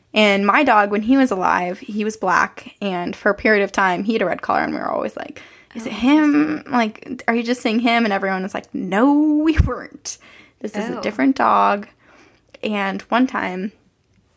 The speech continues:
Speaker 1: well, I remember specifically, uh, one of my friends, she, when she was upstairs and all of us were downstairs, she'd slept over.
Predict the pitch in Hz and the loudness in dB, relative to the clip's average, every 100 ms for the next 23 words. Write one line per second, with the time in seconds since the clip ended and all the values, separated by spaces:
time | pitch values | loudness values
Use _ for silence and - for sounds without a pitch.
0 | _ - 233 214 - 226 240 226 214 - | _ -4 0 2 2 0 0 0 -2 -4
1 | 208 202 247 180 185 - - - - _ | -4 -2 -4 -4 -6 -8 -12 -20 -20 _
2 | _ - - - 202 202 202 190 - - | _ -4 -2 2 2 2 0 -2 0 0
3 | 202 214 - - _ - - - 196 190 | 0 -2 -4 -10 _ -8 -4 -2 -2 -2
4 | 185 196 202 - 190 - - - 180 180 | -2 -2 -2 0 -2 -2 -2 0 0 0
5 | - - 196 185 180 220 - - - 220 | -4 0 2 4 2 -2 -4 -2 0 -2
6 | - - 214 - - - 180 - - - | -4 -4 -4 -4 -6 -2 -2 0 -4 -2
7 | 78 | -4